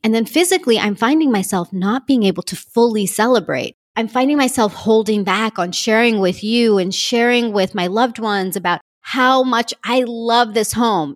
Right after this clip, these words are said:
And I do. I love it. I love that it's finally happened. But I found myself holding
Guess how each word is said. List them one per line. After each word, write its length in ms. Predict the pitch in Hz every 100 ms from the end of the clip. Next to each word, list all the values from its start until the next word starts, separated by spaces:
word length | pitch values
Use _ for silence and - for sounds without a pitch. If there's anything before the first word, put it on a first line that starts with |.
| -
And 140 | 269
I 160 | 285 254
do. 360 | 196 294 302
I 160 | 196 185
love 380 | 180 190 220 233
it. 160 | 254 -
I 160 | 196 185
love 520 | 180 185 196 226 240
that 120 | 262
it's 140 | 247
finally 300 | - 247 247
happened. 480 | 247 233 226 233 233 - _ _
But 100 | 233
I 100 | 240
found 240 | 240 254 381
myself 360 | 381 269 240
holding 600 | - 208 208 226 233 233